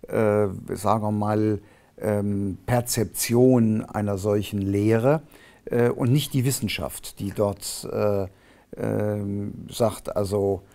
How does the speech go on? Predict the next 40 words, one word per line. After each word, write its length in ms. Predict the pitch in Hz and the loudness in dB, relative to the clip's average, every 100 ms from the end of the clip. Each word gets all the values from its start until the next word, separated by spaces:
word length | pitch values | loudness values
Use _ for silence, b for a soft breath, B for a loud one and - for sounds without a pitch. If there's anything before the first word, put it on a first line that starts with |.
| B B | B B
äh, 300 | - 110 101 | -6 -2 -2
das 240 | 98 104 - | -2 -4 0
Ganze 280 | 107 107 101 | -2 0 -2
hat 140 | 101 | -2
Hand 200 | 104 92 | -4 -4
und 140 | 95 | -6
Fuß 400 | - 135 151 - | -4 -2 -2 -4
und, 520 | - 113 104 - - - | -6 -4 -4 -8 -12 -8
äh, 80 | 110 | -2
darüber 600 | 104 101 107 104 101 95 B B B - | -2 0 0 2 2 0 B B B -8
ähm, 680 | 104 104 101 98 101 73 - - - | -4 -2 -2 -4 -6 -10 -16 -20 -6
äh, 180 | 107 110 | -2 -2
mit, 300 | 95 110 110 | -2 -4 0
mit 280 | 120 120 - | 0 0 -2
dieser 240 | 117 110 | 2 2
Lehre 260 | 104 113 104 | 2 2 2
eröffnet 400 | - 117 117 - | 0 -2 -4 -4
sich 200 | 101 104 | -4 -2
ein 100 | 101 | 0
neuer, 380 | 104 104 101 90 b b b - - 98 - - - - - - | 2 2 0 -4 b b b -18 -16 -20 -20 -18 -16 -16 -18 -8
eine 200 | 101 98 | -6 -2
neue 200 | 101 101 | 0 -2
Perspektive 800 | - 107 - 101 - 143 127 123 | -2 -4 -4 -8 -4 -4 -2 -2
in 120 | 110 | 0
der 140 | 98 | -2
Therapie, 680 | 92 104 90 87 - 113 175 175 B B B | -2 -4 -4 -6 -4 -2 -2 -6 B B B
sondern 260 | - 117 113 | -2 0 0
es 180 | - | 0
war 300 | 117 120 117 | 2 2 0
eher 440 | 131 123 131 135 131 | 2 4 6 4 2
etwas, 480 | 123 - 123 117 - | -4 0 -2 -2 -2
was 200 | 113 - | -4 0
wir 140 | 117 | 0
später 440 | 98 - 120 120 104 | 0 2 2 2 2
wieder 240 | 165 143 | 2 4
erleben, 520 | 101 98 107 117 131 135 B B | 4 2 0 2 0 -4 B B
äh, 200 | - 117 98 | -2 0 2
wo 100 | 113 | 0
die 140 | 110 | 0
Politik 600 | 107 113 110 - - - | -2 2 2 2 -2 -8